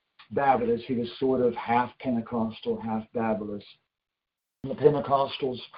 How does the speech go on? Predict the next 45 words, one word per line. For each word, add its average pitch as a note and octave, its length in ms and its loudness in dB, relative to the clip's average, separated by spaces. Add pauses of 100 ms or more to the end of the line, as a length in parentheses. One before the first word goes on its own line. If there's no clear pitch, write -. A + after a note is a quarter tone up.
(420)
believe C3 420 4
in B2+ 60 8
the B2+ 80 8
long B2+ 400 8
robes, A#2+ 480 6 (340)
long A#2 320 2 (120)
sleeves. A2+ 480 -2 (1000)
A - 20 -2
lot C3 160 10
of B2+ 80 4
Pentecostals B2 800 0
won't A#2 260 2
even A2+ 440 4 (140)
allow A#2+ 380 4
a A2+ 60 6
man C#3+ 520 6
to B2+ 120 -6
mow B2+ 240 4
a C3+ 80 4 (140)
shirt. B2+ 400 4
I - 20 2
mean, D3+ 140 4
<laughs> - 20 6
mow F3+ 220 10
a F3+ 40 10 (140)
shirt. - 260 6 (480)
Won't F#3 220 12
even F#3+ 160 8
allow F3+ 320 12
the F3 80 0
man D#3+ 400 6
mow E3 180 8
a D#3+ 60 10
yard C#3+ 760 12 (340)
with - 140 -10
the B2+ 100 -2
shirt C#3 280 6
off, B2+ 280 6 (520)
or - 80 -2
go B2+ 180 10
to C#3 120 -2
the C3 80 -2
beach B2+ 420 4
with C3+ 140 -8
the - 60 -16